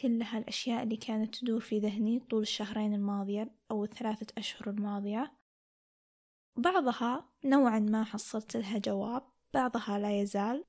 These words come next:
في النهاية كل على بعض الموضوع مجرد فلسفة وتأملات، وقلت ممكن إذا شاركت بيفيد أحد بطريقة أو بأخرى. أول شيء بستفتح فيه، already أنا دخلت فيه،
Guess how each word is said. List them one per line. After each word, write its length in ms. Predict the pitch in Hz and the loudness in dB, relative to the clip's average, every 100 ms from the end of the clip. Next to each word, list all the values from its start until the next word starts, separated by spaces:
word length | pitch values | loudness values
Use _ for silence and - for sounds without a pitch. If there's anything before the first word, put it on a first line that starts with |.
| _ | _
في 160 | - - | -6 2
النهاية 440 | 226 233 254 226 | 4 4 4 2
كل 300 | 220 - 226 | 0 -2 0
على 180 | 208 208 | 0 0
بعض 260 | 208 220 208 | 0 0 0
الموضوع 360 | 196 202 208 | 0 2 2
مجرد 420 | 202 202 214 202 - | 2 2 0 0 0
فلسفة 440 | 214 - 220 214 | -2 0 -2 -2
وتأملات، 800 | 214 - 202 196 196 208 294 - _ _ - | -2 -2 0 0 0 0 -2 -6 _ _ -2
وقلت 960 | 214 208 208 226 - _ 262 285 285 | 0 0 0 -4 -6 _ -2 -2 0
ممكن 240 | 294 294 240 | -2 0 0
إذا 240 | 226 240 | 0 0
شاركت 500 | - 220 214 220 - | 0 0 0 -2 -4
بيفيد 380 | 247 240 262 247 | -2 -2 -2 -4
أحد 220 | - - 226 _ _ _ _ _ - | -8 -12 -14 _ _ _ _ _ -20
بطريقة 460 | - 214 220 - | -8 -4 -4 -4
أو 80 | 214 | -6
بأخرى. 440 | 214 233 - - 285 _ _ _ _ _ _ _ _ _ _ - | -4 -6 -6 -14 -14 _ _ _ _ _ _ _ _ _ _ 0
أول 240 | 381 415 | 2 4
شيء 460 | 285 - 226 240 - _ _ _ - | 2 2 2 2 -2 _ _ _ -2
بستفتح 640 | 226 220 - 247 - 233 - | 0 0 0 -2 -2 -6 -2
فيه، 360 | 233 233 - _ _ _ _ 233 | 0 0 -2 _ _ _ _ 0
already 260 | 226 240 | 4 4
أنا 180 | 220 208 | 4 2
دخلت 440 | 202 214 - 202 - | -2 -4 -6 -8 -4
فيه، 260 | 214 233 | 0 0